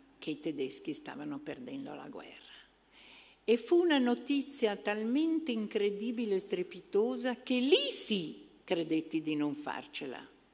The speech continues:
Veramente credetti di non farcela, perché abituate a tutti i dolori possibili e immaginabili, a tutti i lutti, a tutte le disperazioni, a tutte le perdite,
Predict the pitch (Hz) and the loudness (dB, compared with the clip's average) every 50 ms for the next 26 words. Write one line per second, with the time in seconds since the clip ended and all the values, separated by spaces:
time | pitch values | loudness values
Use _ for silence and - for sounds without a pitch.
0 | _ _ _ _ - - - - _ - 185 254 285 294 302 311 302 339 392 427 | _ _ _ _ -20 -20 -20 -18 _ -2 2 4 6 6 6 6 6 4 2 2
1 | 415 403 392 403 403 403 - 214 202 190 180 185 185 - - 220 202 185 185 185 | 0 0 0 0 0 0 0 -4 -4 -2 -2 -4 -4 -4 -6 -8 -6 -6 -6 -6
2 | 175 175 175 170 175 - 165 156 151 - - 175 180 185 - - 320 349 339 - | -6 -6 -8 -8 -6 -6 -6 -6 -6 -8 -8 -8 -8 -6 -2 0 0 0 0 2
3 | - 277 247 208 202 202 254 269 - - 311 349 381 392 - - 294 262 240 - | 4 4 6 6 4 2 -2 -6 -4 -2 0 0 0 0 -2 0 0 0 0 -2
4 | - - - 370 - - - - - 247 233 185 220 208 202 196 190 190 180 175 | -4 -2 -2 -2 -2 -2 -8 -4 -2 -2 2 6 8 8 8 8 6 6 4 4
5 | 175 165 160 156 147 147 - - - - - - - - - - _ _ _ _ | 4 4 2 0 -2 -6 -8 -12 -16 -18 -20 -20 -20 -20 -20 -20 _ _ _ _
6 | _ 190 190 190 - - 220 208 185 196 185 180 185 180 170 165 175 170 170 165 | _ -2 -2 -2 -2 -4 -4 -4 -2 -2 0 0 0 -2 -2 -4 -4 -4 -6 -6
7 | 175 170 170 175 170 170 170 175 175 175 - - 233 226 - - 214 196 185 190 | -2 -2 -2 0 0 0 0 -2 -2 -4 -6 -8 -10 -8 -6 -6 -4 -4 -2 -4
8 | 180 - - - - 196 175 170 - 185 180 - - 185 175 170 170 165 175 165 | -6 -8 -12 -8 -4 -4 -4 -4 -4 -10 -10 -6 -6 -4 -2 -4 -4 -4 -6 -10
9 | - - 175 170 170 165 156 165 - - - 180 170 165 160 160 156 - - 196 | -8 -4 -4 -2 -2 -2 -4 -6 -10 -8 -8 -6 -6 -4 -6 -6 -6 -8 -12 -10
10 | - - 175 170 165 165 - - 160 151 151 160 147 151 151 156 - - - 196 | -4 -2 0 0 0 -2 -2 -4 -4 -4 -4 -6 -6 -8 -8 -8 -8 -6 -8 -6
11 | 220 254 | -6 -6